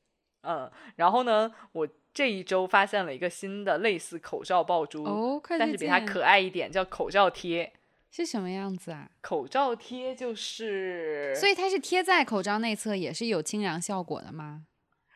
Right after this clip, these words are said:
Speaker 1: 我要，我要给 Rita 展示一下。
Speaker 2: 嗯。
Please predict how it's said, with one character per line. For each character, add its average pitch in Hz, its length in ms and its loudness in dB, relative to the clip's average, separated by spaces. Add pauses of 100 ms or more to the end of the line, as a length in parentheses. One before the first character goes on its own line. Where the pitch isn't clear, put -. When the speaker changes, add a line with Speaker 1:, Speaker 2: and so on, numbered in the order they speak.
(140)
Speaker 1:
我 180 120 -2
要， 214 320 2
我 180 100 6
要 247 100 12
给 165 300 0 (120)
Rita 208 360 2
展 - 260 -2
示 202 220 -4
一 151 100 -6
下。 - 220 -10
Speaker 2:
嗯。 - 300 -16